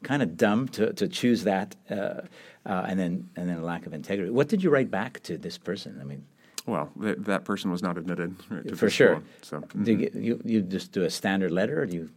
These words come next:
Speaker 1: provide a little bit of, uh, I guess there's a legal side here you gotta
Speaker 2: Yeah,
Speaker 1: watch what
Speaker 2: there,
Speaker 1: you say.
Speaker 2: yeah, there was, there was nothing beyond the, the
Speaker 1: Very
Speaker 2: standard, the
Speaker 1: standard.
Speaker 2: standard response. But this again comes back to aware,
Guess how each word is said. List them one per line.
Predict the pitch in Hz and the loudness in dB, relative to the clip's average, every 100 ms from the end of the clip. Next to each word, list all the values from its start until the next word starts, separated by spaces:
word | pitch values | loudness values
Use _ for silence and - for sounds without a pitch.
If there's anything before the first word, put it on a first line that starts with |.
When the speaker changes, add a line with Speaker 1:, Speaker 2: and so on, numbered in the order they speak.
| _ | _
Speaker 1:
provide | - 90 90 82 | -8 -4 -2 -2
a | |
little | 78 80 78 | -2 -4 -4
bit | 73 | -8
of, | 69 67 | -10 -12
uh, | 73 80 | -12 -4
I | 98 | 0
guess | 131 | 2
there's | 147 - | 2 4
a | 87 | 2
legal | 95 107 87 | 4 4 2
side | - 76 82 | 0 -4 -6
here | 104 | -8
you | 113 | -8
gotta | - | -6
Speaker 2:
Yeah, | 95 78 | -6 -6
Speaker 1:
watch | 80 | -6
what | 90 | 0
Speaker 2:
there, | 101 | 0
Speaker 1:
you | 95 | 2
say. | 95 | 2
Speaker 2:
yeah, | 82 | 0
there | 82 92 | 0 0
was, | 92 - | 0 -2
there | 92 | -2
was | 90 90 | -2 -2
nothing | 87 95 | -2 -2
beyond | 87 82 82 82 | -2 -2 -2 -4
the, | 82 - - | -6 -8 -10
the | 95 | -8
Speaker 1:
Very | - 107 98 | 0 4 4
Speaker 2:
standard, | |
the | 85 | 2
Speaker 1:
standard. | 92 101 | 2 0
Speaker 2:
standard | - 95 87 82 | 0 -2 -2 -2
response. | 76 - 82 76 - | -4 -8 -8 -8 -4
But | 101 | -2
this | 147 143 | 0 0
again | 123 123 | 2 2
comes | 101 98 | 2 -2
back | - 71 | -2 -4
to | - | -6
aware, | 67 64 60 | -8 -10 -14